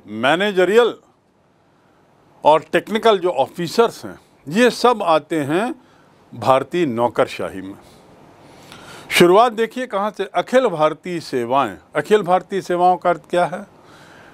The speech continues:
जिसमें आता है इंडियन एडमिनिस्ट्रेटिव सर्विस, आईएएस, इंडियन पुलिस सर्विस, आईपीएस, इंडियन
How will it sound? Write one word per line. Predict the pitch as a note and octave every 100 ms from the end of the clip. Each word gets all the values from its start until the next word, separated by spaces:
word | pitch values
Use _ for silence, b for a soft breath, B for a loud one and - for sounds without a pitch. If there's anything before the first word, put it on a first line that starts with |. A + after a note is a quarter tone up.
| -
जिसमें | C#3 C#3 D3
आता | C3+ B2+ C#3+
है | C#3+
इंडियन | B2 C#3+ D3+ -
एडमिनिस्ट्रेटिव | C3 B2+ B2+ B2 - C3 A2+ C#3+
सर्विस, | - E3 A3+ D#3+ - - -
आईएएस, | B2+ C#3 C#3 C#3+ B2+ F#3 B2+ - b b b b _
इंडियन | D3 D#3 D#3 C#3+
पुलिस | - E3+ F3+ -
सर्विस, | G3+ G3+ E3+ -
आईपीएस, | C#3 C#3+ C#3+ - D3+ F3+ B2+ - b b b
इंडियन | C#3+ D#3 D#3